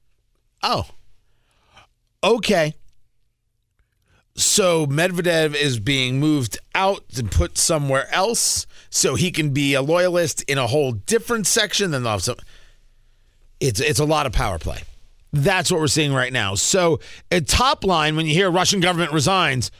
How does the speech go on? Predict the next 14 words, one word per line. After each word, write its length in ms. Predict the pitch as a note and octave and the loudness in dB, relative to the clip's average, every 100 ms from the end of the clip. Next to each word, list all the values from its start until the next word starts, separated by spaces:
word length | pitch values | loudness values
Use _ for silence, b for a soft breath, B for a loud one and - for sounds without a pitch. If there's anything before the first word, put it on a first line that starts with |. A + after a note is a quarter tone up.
| b b b | b b b
that's 180 | - A3 | -8 -2
a 80 | G#3+ | 0
big, 840 | D#3 G2 F#3 G3+ A3 A3 G3+ F#3 C#3+ | 0 2 4 6 6 6 4 2 0
big 240 | F#3+ D3+ | 0 0
story. 420 | - F#3 F#3+ E3 | -2 0 2 0
You 120 | A#2+ | 0
start 260 | A#2+ F#3 E3+ | -2 0 0
digging 260 | E3+ D#3+ D#3+ | 0 0 0
in 100 | E3 | 0
a 120 | D3+ | 0
little 200 | D3 D3 | 0 2
bit, 160 | C#3+ | 0
you're 120 | C#3+ D3 | 0 0
like, 280 | C3 A2+ | 0 -2